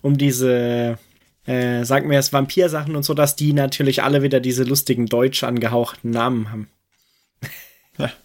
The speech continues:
Speaker 1: Weil es gibt ja den von Karstein oder den Heinrich Kemmler, scheint wohl auch ein Charakter zu sein, <laughs> der da relevant ist. Da gab's ein paar lustige Theorien. Da packe ich auch einen Artikel in die Shownotes, wo, äh, wild gerumor-,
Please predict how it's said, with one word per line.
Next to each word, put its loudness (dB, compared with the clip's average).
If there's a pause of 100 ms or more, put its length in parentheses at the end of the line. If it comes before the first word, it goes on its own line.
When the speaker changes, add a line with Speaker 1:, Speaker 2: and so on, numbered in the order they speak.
(140)
Speaker 1:
Weil -2
es -2
gibt 0
ja 4
den -2
von -6
Karstein 0
oder 0
den -4
Heinrich 0
Kemmler, 0
scheint 0
wohl 2
auch 0
ein -2
Charakter 0
zu 0
sein, 0 (300)
<laughs> -2
der 0
da -2
relevant -4
ist. -12 (160)
Da 0
gab's 0
ein -8
paar -2
lustige -2
Theorien. -6 (380)
Da 2
packe 0
ich 2
auch 2
einen -4
Artikel 0
in 2
die -2
Shownotes, -4
wo, 2
äh, -6
wild 0
gerumor-, 0